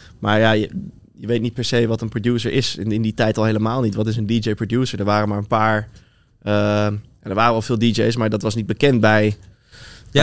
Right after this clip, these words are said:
Speaker 1: mijn
Speaker 2: zeker,
Speaker 1: ouders
Speaker 2: ja, ja.
Speaker 1: bijvoorbeeld, weet je wel. Dus ja, ik, ik, ik kan ze dat niet verwijten. En uiteindelijk snappen ze het heel goed en zijn ze heel erg fan en vinden ze de wereld ook heel cool. Maar het is wel grappig hoe, eh, ja, wat je ze-, hoe zoiets loopt. En, en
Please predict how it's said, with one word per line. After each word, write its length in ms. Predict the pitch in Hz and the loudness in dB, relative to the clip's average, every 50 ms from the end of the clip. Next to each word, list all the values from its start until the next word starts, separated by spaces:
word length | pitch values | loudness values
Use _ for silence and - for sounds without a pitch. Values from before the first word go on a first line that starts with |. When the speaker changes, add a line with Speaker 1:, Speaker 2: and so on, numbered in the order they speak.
| 156 160 | 4 4
Speaker 1:
mijn 20 | 117 | 4
Speaker 2:
zeker, 160 | 113 113 110 | 4 4 6
Speaker 1:
ouders 260 | 135 151 160 - 135 104 | 6 6 6 6 6 4
Speaker 2:
ja, 40 | 104 | 4
ja. 60 | 120 | 4
Speaker 1:
bijvoorbeeld, 360 | 123 117 120 113 113 113 98 | 4 6 6 6 4 4 4
weet 200 | 107 113 110 98 | 2 0 0 0
je 60 | 113 | 0
wel. 140 | 113 123 139 | 0 0 2
Dus 200 | 135 123 110 - | 0 0 -2 0
ja, 200 | - 127 120 113 | 0 0 0 0
ik, 180 | 107 107 110 - | -2 -4 -6 -6
ik, 260 | - 120 113 - - | -6 -6 -6 -6 -8
ik 160 | 113 113 110 | -6 -6 -4
kan 160 | - 123 123 113 | -2 -2 -2 -2
ze 60 | 113 | -2
dat 80 | 113 110 | -2 -2
niet 200 | 113 120 110 - | -2 -4 -4 -4
verwijten. 400 | - 123 123 127 123 - - 101 | -4 -2 0 0 0 -2 -2 -4
En 240 | 117 117 113 104 - | -2 -2 -4 -4 -6
uiteindelijk 420 | 110 95 113 113 110 101 98 - | -8 -6 -6 -6 -4 -6 -6 -6
snappen 240 | - 113 107 - 104 | -6 -6 -6 -6 -6
ze 60 | 98 | -8
het 100 | 95 95 | -6 -6
heel 140 | 98 95 95 | -4 -4 -4
goed 200 | - - 110 - | -4 -4 -4 -4
en 80 | 117 104 | -4 -4
zijn 180 | - 101 107 | -2 -2 -2
ze 60 | 101 104 | 0 -2
heel 120 | 104 107 | -2 -2
erg 140 | 104 107 - | -4 -4 -4
fan 260 | - 110 107 107 120 | -4 -2 -2 -2 -2
en 160 | 120 107 101 | -4 -4 -4
vinden 220 | 98 107 104 98 98 | -4 -4 -4 -4 -6
ze 80 | 143 | -6
de 60 | 113 | -6
wereld 280 | 107 101 107 104 107 - | -4 -4 -4 -4 -4 -8
ook 100 | 90 92 | -8 -8
heel 140 | - - - | -8 -8 -8
cool. 280 | - - - - 156 - | -8 -8 -8 -8 -10 -12
Maar 300 | - - - - - - - | -16 -20 -20 -20 -20 -16 -12
het 120 | - 98 | -8 -6
is 80 | 113 113 | -2 -2
wel 100 | 123 117 | 0 0
grappig 360 | 117 98 120 123 110 110 98 | 0 0 -2 -2 -2 -2 -4
hoe, 280 | 104 107 101 101 101 98 | -4 -4 -4 -2 -2 -4
eh, 180 | 101 98 98 | -4 -4 -2
ja, 200 | 104 113 107 98 | -2 0 0 0
wat 160 | 101 107 107 - | -2 -4 -4 -4
je 100 | 110 104 | -4 -6
ze-, 120 | 113 110 | -4 -4
hoe 140 | 110 110 113 | -4 -2 0
zoiets 260 | 120 117 110 107 - | 0 0 0 0 2
loopt. 360 | 107 107 113 113 - - - | 2 2 2 2 2 -2 -6
En, 180 | - - 180 - | -8 -8 -8 -6
en 320 | - - 110 104 104 101 | -4 -2 -2 -2 -2 -4